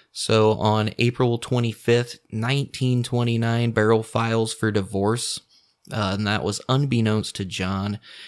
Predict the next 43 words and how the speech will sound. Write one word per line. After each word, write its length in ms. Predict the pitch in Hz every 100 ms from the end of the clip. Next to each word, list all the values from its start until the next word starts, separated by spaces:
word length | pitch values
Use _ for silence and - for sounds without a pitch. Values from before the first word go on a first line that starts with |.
| - -
And 240 | 110 107
on 280 | - 107 107
June 320 | 110 135 151
twentieth, 640 | - 120 123 123 92 - 101
nineteen 520 | 107 107 - 113 110
twenty-nine, 760 | 120 113 107 107 113 113 117
two 280 | 110 - 160
days 300 | 160 151 147
before 380 | 117 113 110 110
his 120 | 104
birthday, 640 | - 98 95 - 92 95 101 - - _
she 200 | - 110
sends 560 | 104 113 110 107 107 - -
a 280 | 104 104
letter 380 | 104 117 139 151
to 180 | 143 120
the 80 | 104
prison. 640 | - - 113 104 82 87
She 160 | - 151
doesn't 240 | 208 226
even 220 | 226 196 165
send 280 | 185 180
a 40 | 160
letter 360 | 151 156 156 147
to 180 | 113
him. 440 | 104 113 135 90 - _
She 220 | - - 151
sends 320 | - 185 185
it 140 | -
to 100 | 160
the 100 | 147
fucking 500 | 131 - 135 127 117
prison 640 | - 110 120 131 98 76 - - - _
for 280 | - 117 110
one 200 | 113 139
of 60 | 110
the 60 |
guards 580 | 87 110 107 113 101 -
to 120 | -
deliver 520 | 98 95 95 98 101
it 140 | 87 -
to 180 | 95 85
him. 320 | 90 82